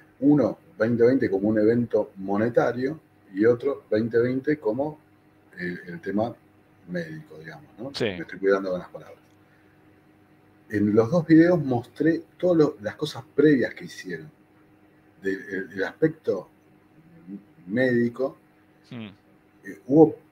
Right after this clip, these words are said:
Speaker 1: por lo menos <laughs> más de, más de una docena de simulacros, ¿ok? Más de una docena de simulacros que realmente, eh, o sea, hay,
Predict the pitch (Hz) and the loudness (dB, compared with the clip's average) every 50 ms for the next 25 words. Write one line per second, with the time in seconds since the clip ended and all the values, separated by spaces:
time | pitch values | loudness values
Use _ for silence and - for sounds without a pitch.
0 | _ - - 101 95 107 120 127 156 190 190 151 113 - 107 92 92 113 131 - | _ -2 -2 0 0 0 0 0 0 0 0 -2 -2 -4 -8 -10 -6 -2 -2 -2
1 | - 175 143 135 98 110 - 175 160 170 156 131 107 101 101 98 - - - 185 | -2 -2 -6 -6 -6 -2 -2 -2 0 0 -2 0 0 2 0 0 0 -2 -6 -6
2 | 185 143 104 90 82 - - 92 92 90 92 101 127 131 120 - - 123 143 - | -4 -4 -4 -4 -6 -8 -8 -10 -8 -6 -2 0 2 2 2 0 -2 -4 -4 -6
3 | - - _ _ _ _ _ _ _ _ _ _ _ - - - - - - _ | -6 -12 _ _ _ _ _ _ _ _ _ _ _ -18 -18 -18 -18 -20 -20 _
4 | _ _ _ _ _ _ _ - 82 - 101 123 135 - - 101 113 156 196 196 | _ _ _ _ _ _ _ -18 -12 -6 -4 -4 -4 -4 -6 -4 -2 -2 -2 -2
5 | 170 131 101 95 90 87 85 - - 110 110 107 95 90 - - 85 87 95 98 | -2 -4 -4 -4 -4 -6 -6 -6 -6 -6 -6 -6 -6 -8 -12 -14 -14 -12 -6 -6
6 | 101 90 82 87 - 101 - - _ _ _ _ _ _ _ _ _ _ - - | -6 -6 -6 -10 -16 -18 -18 -18 _ _ _ _ _ _ _ _ _ _ -10 -4
7 | 98 98 98 98 - _ _ _ - - - - 92 104 110 117 123 147 175 185 | 0 0 0 0 -2 _ _ _ -16 -14 -12 -2 4 6 6 6 6 4 2 4
8 | 175 151 107 - - - - - 180 175 175 175 175 175 170 170 170 170 - - | 4 2 2 2 -2 -10 -18 -16 -12 -12 -10 -10 -10 -12 -12 -14 -16 -16 -18 -20
9 | - - - _ _ - - - - - 120 117 - - - 131 160 | -20 -20 -20 _ _ -18 -18 -16 -12 -10 -8 -8 -8 -8 -8 -6 -6